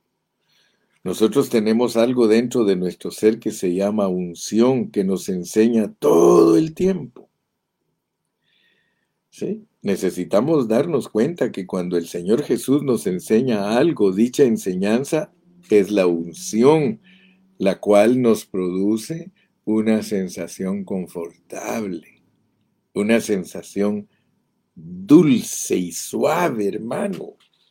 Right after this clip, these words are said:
La unción sirve para restringirnos de hacer cosas.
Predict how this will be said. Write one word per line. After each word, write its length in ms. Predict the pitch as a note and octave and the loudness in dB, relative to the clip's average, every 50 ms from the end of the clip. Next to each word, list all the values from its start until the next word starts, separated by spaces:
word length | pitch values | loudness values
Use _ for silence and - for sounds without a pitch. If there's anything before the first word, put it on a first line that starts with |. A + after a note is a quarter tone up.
| _ _ _ _ _ _ _ _ _ _ _ _ _ _ _ _ _ _ _ _ _ _ _ _ | _ _ _ _ _ _ _ _ _ _ _ _ _ _ _ _ _ _ _ _ _ _ _ _
La 180 | - G2+ G#2 G2+ | -2 0 0 2
unción 720 | G#2 G2+ G2+ F#2+ F2+ - - A2 G#2+ G#2+ A2+ C3 D3 D3 | 0 0 -2 -4 -6 -6 -2 0 2 2 2 0 -2 -4
sirve 560 | - - A2 G#2+ G#2 G#2 G2 G#2+ A#2 B2 B2 | -6 -4 -2 0 0 2 2 2 0 0 0
para 280 | B2 A#2 G2+ G2 G2 F#2+ | 0 0 0 0 0 -2
restringirnos 1120 | F2+ F#2+ F#2+ F2+ - - - G2 F#2+ F2+ - - - G#2+ G#2 G2+ A2+ A#2 A#2 A2+ G#2+ G2 | -2 -4 -4 -6 -6 -6 -6 -4 -4 -6 -8 -6 -2 -2 -2 0 0 2 2 2 0 0
de 140 | F#2+ F#2+ F#2 | -2 -4 -4
hacer 460 | F2+ F2+ - - G2 F#2+ G2 F#2 - | -4 -8 -8 -6 -6 -6 -6 -6 -12
cosas. 760 | _ - A2+ A#2+ C3 A#2+ B2+ C3+ B2 - - - - - _ | _ 0 2 2 2 0 -2 -6 -10 -10 -12 -16 -20 -20 _